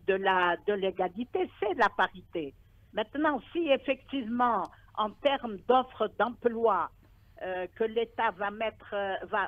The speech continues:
offrir, hein, va mettre à la disposition des citoyens, il y en a autant pour les hommes et les femmes, on n'aura pas besoin de ce mécanisme. Mais comme c'est les offres d'emploi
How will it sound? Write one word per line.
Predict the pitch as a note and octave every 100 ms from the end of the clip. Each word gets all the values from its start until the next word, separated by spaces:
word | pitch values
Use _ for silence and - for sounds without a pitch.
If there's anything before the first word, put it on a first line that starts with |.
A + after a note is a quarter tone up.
| -
offrir, | B3 B3 - A3+ F#3+ D#3+ - - -
hein, | C#3+ F3+
va | F3 F#3+
mettre | F#3+ A#3+ A#3+ - G3
à | F#3+
la | F#3+
disposition | - A#3+ - A#3 A3 A3+ - A3+ G#3
des | F#3+ - -
citoyens, | C#4 - A#3 G#3+ G3+ F3+ D#3+ - - - -
il | A#3+ A#3
y | A3
en | A#3+ A#3+
a | A3+ F#3+ -
autant | C4+ C#4 - B3+ A3+ F#3
pour | A#3 F#3+
les | G3+ G#3+ A3
hommes | G#3 G3
et | F#3
les | F3+ E3+
femmes, | - A#3+ A4 A#4 - - -
on | F3+
n'aura | F3+ - F3+
pas | F3
besoin | E3 E3 F#3 F#3+
de | F#3 E3+
ce | -
mécanisme. | E3+ E3 - G3 D#4 F4 - D#3 - - - -
Mais | F3+
comme | - E4+ F4+ -
c'est | C4+
les | A#3+ F3+ -
offres | F#4+ - C4+
d'emploi | - G3+ G3 G3+ F3+ E3+ C#3